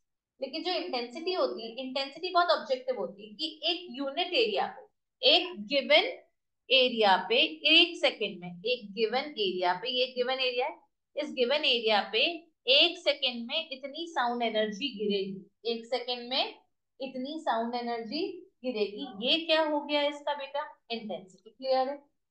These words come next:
Exam में बहुत बार loudness और intensity पे difference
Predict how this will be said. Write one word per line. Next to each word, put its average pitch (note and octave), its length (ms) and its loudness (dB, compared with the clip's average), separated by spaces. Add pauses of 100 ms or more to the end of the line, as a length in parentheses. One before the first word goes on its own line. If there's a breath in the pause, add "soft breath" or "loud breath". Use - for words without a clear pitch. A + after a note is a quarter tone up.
Exam A3 520 -2
में C4+ 200 -4
बहुत A3 320 4
बार A#3 460 4
loudness G3 560 0
और B3 120 -6
intensity G#3+ 640 -16
पे A#3 180 -8
difference A#3 600 -8